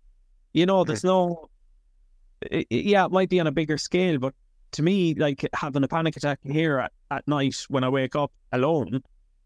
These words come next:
Speaker 1: is just as bad as the one I have when I'm about to go on stage in front of a few hundred people.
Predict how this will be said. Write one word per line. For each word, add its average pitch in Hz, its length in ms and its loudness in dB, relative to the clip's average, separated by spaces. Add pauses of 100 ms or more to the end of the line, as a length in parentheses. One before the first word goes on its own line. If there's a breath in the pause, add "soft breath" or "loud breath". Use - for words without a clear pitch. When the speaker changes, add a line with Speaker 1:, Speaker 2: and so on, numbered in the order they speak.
(100)
Speaker 1:
is 139 180 -2
just 165 300 0
as 131 100 0
bad 135 300 4
as 123 140 0
the 131 60 -2
one 127 140 2
I 123 80 2
have 127 320 -2 (880)
when 135 140 2
I'm 120 100 2
about 127 260 2
to 123 80 0
go 123 80 0
on 120 140 0
stage 131 380 -2 (560)
in - 60 -12
front 131 220 0
of 117 120 0
a 120 60 0
few 131 200 2
hundred 113 260 0
people. - 300 0